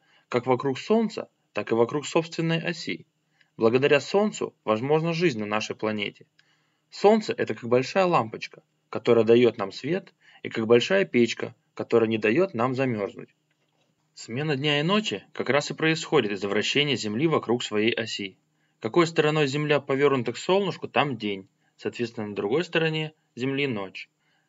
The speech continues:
Во время вращения одна сторона повернута к Солнышку, значит, здесь день. На противоположную сторону Земли лучики Солнца не попадают, поэтому там ночь. Земля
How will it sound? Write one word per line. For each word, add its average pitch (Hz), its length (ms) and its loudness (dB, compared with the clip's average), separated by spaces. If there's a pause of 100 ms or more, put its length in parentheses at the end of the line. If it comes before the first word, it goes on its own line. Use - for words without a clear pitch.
(260)
Во 107 120 -4
время 135 280 0
вращения 127 580 -2
одна 113 380 -2
сторона 110 480 0
повернута 156 560 -2
к 156 60 -10
Солнышку, 101 580 -6
значит, 120 380 -10
здесь 120 300 -2
день. 104 300 -10 (560)
На 110 100 -4
противоположную 127 840 0
сторону 107 420 -4
Земли 104 460 -6 (320)
лучики 151 400 0
Солнца 117 420 -4
не 104 120 -8
попадают, 123 760 -4 (100)
поэтому 131 400 -2
там 123 320 -4
ночь. 107 320 -10 (720)
Земля 123 600 -2